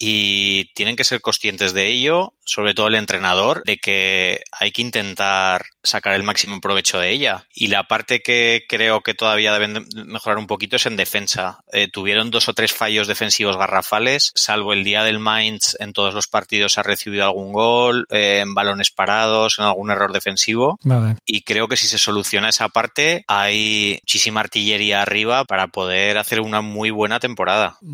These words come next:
Speaker 2: Una última pregunta, eh, acerca de Hoffenheim, eh, y la regla de cincuenta más uno. ¿Quieres hablar un poco de eso, Alberto?
Speaker 1: Sí, siempre que, que la Unión juega contra el Hoffenheim o, o el R B Leipzig, está bien un, un poco explicar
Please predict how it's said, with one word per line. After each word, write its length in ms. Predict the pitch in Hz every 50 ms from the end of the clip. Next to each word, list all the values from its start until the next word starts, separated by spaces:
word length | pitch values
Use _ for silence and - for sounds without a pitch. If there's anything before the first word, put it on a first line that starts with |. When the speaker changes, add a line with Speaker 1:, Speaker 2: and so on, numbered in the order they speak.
| 131 147 -
Speaker 2:
Una 180 | - 147 151 143
última 280 | 151 165 - 175 156 -
pregunta, 640 | 151 139 127 123 135 - - 147 160 180 - - _ -
eh, 40 |
acerca 560 | 117 117 117 - - 127 120 127 - - 135 131
de 360 | 120 139 139 139 135 131 117 104 - -
Hoffenheim, 800 | 208 254 - 277 202 190 202 170 147 131 113 110 117 143 156 131
eh, 340 | 123 123 123 127 127 127
y 80 | 127 127
la 140 | 123 127 127
regla 400 | 135 143 156 143 147 143 135 135
de 300 | 123 131 131 131 127 127
cincuenta 600 | - - - - 123 120 - 143 135 131 - 131
más 260 | 131 123 117 - -
uno. 260 | 160 160 143 120 120
¿Quieres 260 | - 147 147 160 151
hablar 220 | 156 147 147 147 151
un 60 | 143
poco 220 | 147 147 139 147
de 100 | 135 147
eso, 200 | 185 - - 190
Alberto? 400 | 151 127 117 113 120 - 120 113
Speaker 1:
Sí, 320 | 110 - 147 143 135 123 110
siempre 400 | - - 117 113 110 123 120 113
que, 600 | - 127 120 120 117 113 113 113 110 104 107 101 - - -
que 100 | - -
la 60 | 101 104
Unión 220 | 101 104 101 95
juega 180 | - 113 101 95
contra 340 | - 95 95 - 95 95
el 60 | 92 -
Hoffenheim 600 | - 113 - - 107 101 - - 101 101 101 98 98
o, 500 | 95 92 92 90 95 98 95 - - - - -
o 180 | - - 107 95
el 140 | 92 95 101
R 180 | 101 101 101
B 100 | 98 95
Leipzig, 520 | 95 101 101 107 - - - 110 107 107 - - 90 -
está 760 | - 123 - - - 98 95 92 92 95 95 98 98 95 - -
bien 240 | 104 98 98 98 98
un, 120 | 98 98 -
un 100 | 101 98
poco 180 | - 107 101 110
explicar 600 | - - - 113 104 - 110 104 104 110 110 -